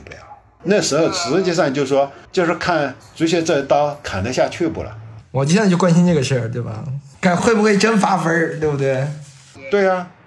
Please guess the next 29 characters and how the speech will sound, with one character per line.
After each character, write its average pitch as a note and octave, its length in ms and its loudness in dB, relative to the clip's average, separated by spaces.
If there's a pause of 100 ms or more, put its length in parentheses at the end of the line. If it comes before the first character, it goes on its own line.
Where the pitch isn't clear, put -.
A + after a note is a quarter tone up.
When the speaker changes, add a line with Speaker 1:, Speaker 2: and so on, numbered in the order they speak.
(100)
Speaker 1:
真 F3+ 160 0
发 D#3 160 2
分 C#3 140 0
儿， C#3 240 0 (100)
到 F3 140 4
最 E3+ 160 0
后 D#3 120 2
十 - 200 0
二 D#3+ 100 4
月 D#3+ 80 4
二 D3+ 180 2
十、 C3+ 140 -8
三 - 260 -4
十 D3+ 140 -6
一 C3+ 80 -4
号 B2 160 -2
还 A#2+ 180 -2
解 B2 200 -2
决 A2+ 120 -6
不 G#2+ 60 -6
了， F#2 140 -2
你 G2+ 160 -4
真 C3+ 200 -4
把 A#2+ 80 -2
他 G2 80 -4
赶 - 240 -8
出 - 140 -14
去 F2+ 140 -10
了。 E2+ 120 -12